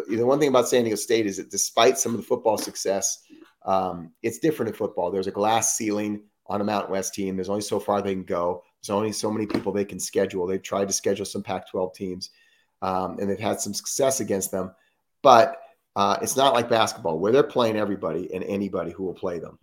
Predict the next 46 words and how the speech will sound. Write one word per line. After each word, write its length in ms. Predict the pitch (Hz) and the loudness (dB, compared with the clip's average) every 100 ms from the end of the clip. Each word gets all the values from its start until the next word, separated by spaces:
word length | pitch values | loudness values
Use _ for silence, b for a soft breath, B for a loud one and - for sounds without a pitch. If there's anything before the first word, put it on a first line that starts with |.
| - | -8
They 100 | 101 | -4
will 140 | 104 | -2
go 180 | 104 98 | 0 0
anywhere 540 | 98 104 101 104 101 92 | 0 -2 -2 0 -2 -4
and 100 | - | -6
play 180 | 104 | -6
anybody, 500 | 101 104 98 95 95 - _ _ - | -4 -4 -2 -2 -4 -8 _ _ -4
uh, 160 | 92 82 | -2 -2
and 140 | 101 | -4
they 80 | 104 | -2
get 80 | 156 | -2
in 80 | |
the 60 | 104 | -2
tournament 400 | - 190 127 90 | 2 4 4 0
and 80 | 92 | -4
they 40 | |
play 180 | 92 95 | -4 -4
these 180 | 90 92 | -4 -6
teams 280 | 95 95 104 | -6 -6 -4
and 100 | 104 | -2
they 120 | 107 | 0
beat 260 | 135 156 | 0 -2
them. 140 | - - _ _ _ _ 92 | -6 -18 _ _ _ _ 0
Um, 380 | 101 92 90 - | 2 2 -2 -8
and 160 | 98 95 | -6 -4
so, 580 | - 120 110 104 101 - _ _ _ _ - | 2 6 8 6 2 -2 _ _ _ _ 0
um, 480 | 98 95 92 92 - _ - - _ _ - | 2 2 -2 -8 -18 _ -20 -20 _ _ -4
it's 220 | 117 - 113 - - | -4 -4 -12 -16 -4
San 220 | - 156 | 2 4
Diego 80 | 180 | 4
State's 300 | 160 139 104 | 4 2 0
really, 280 | 123 123 | 2 4
and 80 | 107 | 4
I 80 | 110 | 2
say 140 | 110 | 2
this 140 | 113 107 | 0 0
all 120 | 95 | -2
the 60 | 110 | 0
time, 260 | 98 95 | -2 0
it, 140 | 123 104 | 0 2
it's 220 | 120 120 | 0 0
a, 140 | - | 2
it's 140 | 117 - | 2 2
a 60 | |
basketball 480 | 104 95 - 85 82 | 0 0 -2 -6 -8
school. 360 | - 82 76 | -8 -10 -10